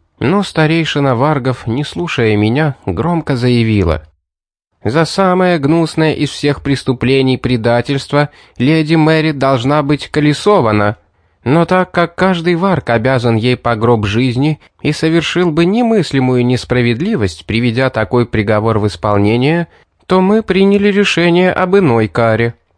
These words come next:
Леди Мэри изгоняется из рода. Отныне она не варг, а Буди заявит когда-нибудь о принадлежности к варгам,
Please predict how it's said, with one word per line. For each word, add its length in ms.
Леди 400
Мэри 560
изгоняется 800
из 220
рода. 540
Отныне 760
она 360
не 140
варг, 500
а 200
Буди 320
заявит 580
когда-нибудь 720
о 80
принадлежности 880
к 120
варгам, 520